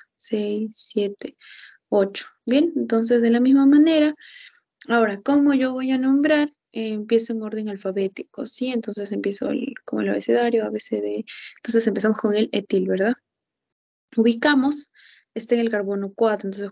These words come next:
cuatro etil, eh, tres metil. ¿Y cuál sería el nombre de todo el, la cadena lineal en general? Si tiene ocho.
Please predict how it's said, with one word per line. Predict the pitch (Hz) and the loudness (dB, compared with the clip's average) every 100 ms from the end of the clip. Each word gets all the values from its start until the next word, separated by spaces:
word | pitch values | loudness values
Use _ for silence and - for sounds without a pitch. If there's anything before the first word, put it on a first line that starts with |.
| - | -4
cuatro | 226 226 226 233 240 240 | 0 2 2 0 -2 0
etil, | 214 190 _ 208 208 202 196 233 - _ _ _ _ _ _ _ _ _ _ _ | 0 -4 _ -6 -2 -2 -2 -6 -14 _ _ _ _ _ _ _ _ _ _ _
eh, | - 202 190 | -6 -4 -2
tres | 196 208 208 208 208 233 233 | 0 2 4 4 4 2 0
metil. | 226 226 262 269 247 254 294 - _ _ | -2 -2 0 2 2 0 -4 -8 _ _
¿Y | 220 220 | -12 -4
cuál | 233 233 | 0 0
sería | 226 226 220 | 0 -2 -2
el | 226 | 0
nombre | 226 226 226 | 0 2 2
de | 202 190 190 190 190 _ _ | 0 -2 -4 -8 -10 _ _
todo | 226 220 220 220 226 226 226 | -2 0 2 4 4 4 4
el, | 214 202 196 196 - _ _ _ _ _ _ _ | 2 -2 -4 -6 -10 _ _ _ _ _ _ _
la | - 208 | -4 0
cadena | 208 214 226 | 0 2 2
lineal | 220 208 208 214 | 2 0 -2 -2
en | 214 | 0
general? | 226 208 202 262 294 _ _ _ _ _ _ | -2 -2 -2 -2 -4 _ _ _ _ _ _
Si | 226 | -6
tiene | 226 220 220 | -2 0 0
ocho. | 220 226 359 | -2 -4 -6